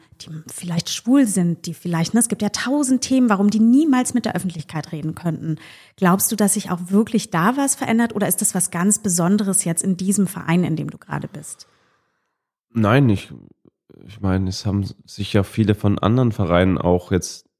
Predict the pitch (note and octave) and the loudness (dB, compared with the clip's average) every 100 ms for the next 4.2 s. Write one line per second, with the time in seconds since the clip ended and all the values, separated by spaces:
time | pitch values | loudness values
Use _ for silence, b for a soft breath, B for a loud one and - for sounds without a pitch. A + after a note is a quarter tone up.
0 | _ - F2+ F2 E2+ F2 - - _ - | _ 0 2 4 2 0 -2 -8 _ -2
1 | - G2 - G2+ F2 F2+ F#2 F#2 F#2 F#2 | 2 2 2 -2 0 2 4 4 2 2
2 | F2 F2+ F2 F2+ F2+ E2+ E2 E2 F2 - | 2 0 0 0 0 -2 -2 -2 -4 -8
3 | F2 E2 D#2+ - F2 G2+ E2+ D#2 - D#2+ | -4 -2 -2 -2 0 0 0 -4 -4 -2
4 | D#2+ D#2+ | 0 -2